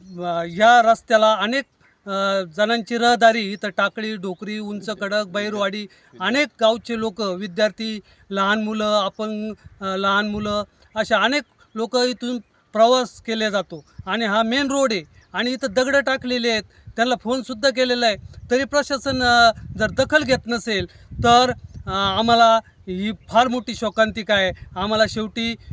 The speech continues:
या सी न्यूज चॅनलवाल्यांचे आभार मानावं लागेल, त्यांनी दखल घेतली.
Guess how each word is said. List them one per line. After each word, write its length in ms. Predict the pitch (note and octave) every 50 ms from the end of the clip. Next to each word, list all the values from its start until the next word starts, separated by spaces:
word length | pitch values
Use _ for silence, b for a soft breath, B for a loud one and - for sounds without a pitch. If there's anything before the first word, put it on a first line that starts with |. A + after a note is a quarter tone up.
| B -
या 140 | F3+ F#3+ F3+
सी 200 | - - A3 A3
न्यूज 260 | A3+ A#3 A#3+ B3 A#3+
चॅनलवाल्यांचे 960 | - - - A3 G#3+ A3 A3+ A3 G#3+ G#3+ G#3 G#3+ G#3+ G#3 - G#3+ G#3+ G#3+ G3+ B B B B -
आभार 260 | F#3 G3+ A3+ A#3+ B3
मानावं 360 | A#3 A3+ A3 A3 G#3 G3+ G3
लागेल, 340 | G3 F#3+ F3+ F#3+ F#3 F3 -
त्यांनी 240 | G3 G#3 A3 A3 G#3+
दखल 280 | A3 A3+ - A3 G#3
घेतली. 380 | G3+ F#3 F3+ - - F3 F3+